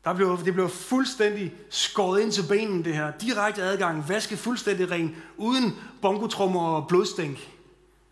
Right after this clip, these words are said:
Og med den levende Guds ånd boende i dig. Kan det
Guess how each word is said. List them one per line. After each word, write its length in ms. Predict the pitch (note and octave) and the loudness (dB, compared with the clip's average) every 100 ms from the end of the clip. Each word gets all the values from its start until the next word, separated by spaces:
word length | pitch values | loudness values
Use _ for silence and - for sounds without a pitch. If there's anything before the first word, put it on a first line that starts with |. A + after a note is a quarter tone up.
| _ _ _ _ _ _ _ _ _ _ _ _ _ _ | _ _ _ _ _ _ _ _ _ _ _ _ _ _
Og 80 | D3+ | -6
med 120 | D#3 | -4
den 120 | D3+ D3+ | 0 4
levende 300 | F3 A#3 A3 | 4 4 0
Guds 220 | F#3+ F#3 | -2 0
ånd 220 | F3 F3 | -2 0
boende 240 | F#3 G#3+ | 0 2
i 60 | F3+ | 0
dig. 240 | D3+ C3 - - - - _ _ _ _ _ _ _ _ _ _ _ _ _ _ - | -2 -4 -6 -12 -20 -20 _ _ _ _ _ _ _ _ _ _ _ _ _ _ -6
Kan 400 | - B3+ C4+ | -2 0 0
det 120 | E3 | -4